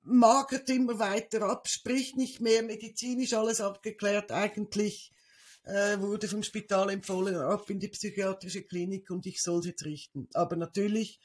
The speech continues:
ich habe ihr einen Notfalltermin freigemacht und gestern war das Mädchen bei mir. Und die Mutter hat dann gesagt, „Äh, pff, wie wollen Sie da, wie wollen Sie mit ihr arbeiten? Sie spricht ja nicht.“ Und da habe ich gesagt, „Machen Sie sich da mal keine Sorgen, das schaffen wir schon.“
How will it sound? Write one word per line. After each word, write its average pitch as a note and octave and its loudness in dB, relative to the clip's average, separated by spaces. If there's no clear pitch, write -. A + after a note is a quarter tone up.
ich - -10
habe F#3 0
ihr F3+ 2
einen E3 2
Notfalltermin F3 2
freigemacht E3 -2
und D#3+ -8
gestern D#3+ -6
war C#3+ -4
das D3+ -12
Mädchen D#3 -8
bei D3 -6
mir. C3 -6
Und D#3 -2
die G3 2
Mutter G#3+ 4
hat F#3+ 0
dann E3+ -2
gesagt, F3 -2
„Äh, A#2 -4
pff, - -6
wie F3 2
wollen F#3 4
Sie G3 -2
da, D#3+ 6
wie F#3 0
wollen B3+ 4
Sie A#3 4
mit G#3 2
ihr F3+ 4
arbeiten? G#3+ 4
Sie E3+ -6
spricht - -8
ja F#3 0
nicht.“ C#3+ -8
Und G3+ -8
da G3+ 0
habe G3 -4
ich - -18
gesagt, E3+ -4
„Machen F3 -4
Sie - -4
sich - -16
da E3 -2
mal D3 -4
keine D3 -6
Sorgen, C3 -6
das D#3 -8
schaffen B2+ -8
wir C#3+ -6
schon.“ C#3+ -4